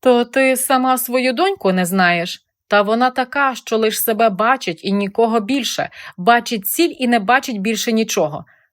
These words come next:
Та їй як треба, то вона готова на будь-яку піти річ". "Ти про що кажеш?"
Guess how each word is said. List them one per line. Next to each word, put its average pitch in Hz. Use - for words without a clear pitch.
Та 247
їй 247
як 240
треба, 254
то 196
вона 220
готова 233
на 240
будь-яку 214
піти 190
річ". 180
"Ти 160
про 180
що 254
кажеш?" 254